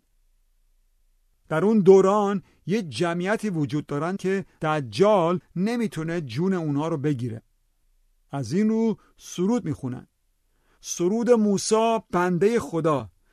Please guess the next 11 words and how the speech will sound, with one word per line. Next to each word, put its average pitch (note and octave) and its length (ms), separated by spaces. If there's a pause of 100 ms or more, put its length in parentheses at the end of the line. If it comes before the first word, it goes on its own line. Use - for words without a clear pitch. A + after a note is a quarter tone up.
(180)
و F3 140
سرود F#3 760
بره E3+ 480
را G#3+ 120
می‌خوانند F3+ 720
و D3 80
می‌گویند: D3 720 (380)
"عظیم F3+ 640 (280)
و E3 240
عجیب F3 460
است C3 400